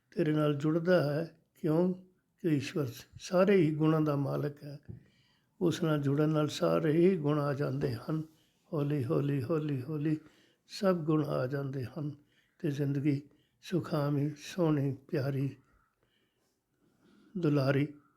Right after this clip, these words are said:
ਬਣ ਜਾਂਦੀ ਹੈ। ਵਾਹਿਗੁਰੂ ਜੀ ਕਾ ਖਾਲਸਾ,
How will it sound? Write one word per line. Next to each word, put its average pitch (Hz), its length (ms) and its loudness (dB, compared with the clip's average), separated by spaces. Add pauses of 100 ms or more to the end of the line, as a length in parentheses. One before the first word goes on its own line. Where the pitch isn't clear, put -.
ਬਣ 151 240 2
ਜਾਂਦੀ 139 480 -2 (800)
ਹੈ। 131 360 -8 (1400)
ਵਾਹਿਗੁਰੂ 151 340 4
ਜੀ 151 180 0
ਕਾ 135 200 -4
ਖਾਲਸਾ, 156 720 -2